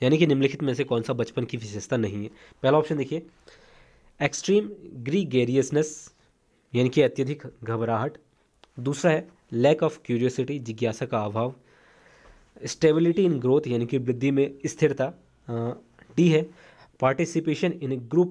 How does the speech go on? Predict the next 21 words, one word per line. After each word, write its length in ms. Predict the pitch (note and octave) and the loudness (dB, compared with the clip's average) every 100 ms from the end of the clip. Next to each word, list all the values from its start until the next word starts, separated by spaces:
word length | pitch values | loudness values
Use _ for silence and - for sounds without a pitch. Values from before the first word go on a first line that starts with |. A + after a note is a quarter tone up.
| - C3 | -4 -6
and 200 | C#3+ A#2+ | -6 -4
games 220 | G#2+ - | -6 -4
यानी 120 | A#2+ | -4
कि 80 | C3 | -2
समूह 360 | B2+ B2+ C#3 F3 | -2 0 0 -2
और 220 | C#3+ A#2 | -6 -8
खेलों 240 | - B2+ B2+ | -2 0 2
में 180 | D3 | -2
भागीदारी। 460 | B2+ G#2 G#2+ G#2 G#2+ - _ _ _ _ _ _ _ _ E3 | -4 -4 -4 -6 -8 -16 _ _ _ _ _ _ _ _ -6
तो 80 | E3+ E3+ | -2 2
इनमें 240 | E3 G3 | 4 4
से 320 | G3+ D3+ D#3+ - - | 2 -4 -6 -12 -4
कौन 200 | C#3 D#3 | 0 2
सी 340 | E3 F#3 F#3 - | 0 -4 -4 -4
यहाँ 260 | B2 A#2+ | -2 0
पर 140 | C3 C3+ | 0 0
बचपन 340 | B2 - C3+ | 0 -2 -4
की 120 | B2+ | -4
विशेषता 500 | A#2+ A#2 - B2 - | -4 -4 -4 -4 -2
नहीं 300 | B2 G#2+ G#2+ | -2 -2 -4
है? 220 | F#2+ - | -6 -12